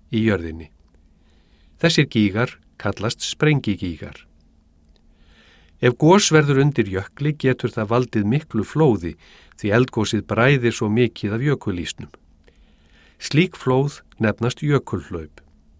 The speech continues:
Í Öræfajökulsgosinu þrettán hundrað sextíu og tvö eyddu jökulhlaup og gjóskufall heilu héraði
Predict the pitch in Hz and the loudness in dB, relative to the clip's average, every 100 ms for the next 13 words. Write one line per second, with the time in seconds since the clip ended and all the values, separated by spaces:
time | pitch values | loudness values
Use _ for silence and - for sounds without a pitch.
0 | _ _ _ _ _ _ _ _ _ _ | _ _ _ _ _ _ _ _ _ _
1 | _ _ _ 127 127 135 143 143 180 170 | _ _ _ 2 4 4 2 2 2 4
2 | 165 156 151 151 147 - 135 135 - 131 | 4 4 2 2 -4 -2 0 0 0 -2
3 | 139 151 - _ - 127 127 - 120 120 | 0 -2 -2 _ -4 0 0 0 0 0
4 | 104 92 156 160 - 98 - - 110 160 | -2 -4 -2 -4 -6 -8 -6 -4 -2 -2
5 | - _ _ _ _ - 147 165 - 113 | -6 _ _ _ _ -4 0 0 -2 -2
6 | 98 135 165 - 135 - 139 143 101 90 | 2 2 0 -4 -4 -2 -2 -2 -6 -8
7 | 98 104 - 127 - 127 - _ _ _ | -8 -8 -6 -4 -2 -4 -4 _ _ _
8 | 143 156 120 101 - 104 90 95 113 | 0 2 2 0 -2 -2 -2 -2 -4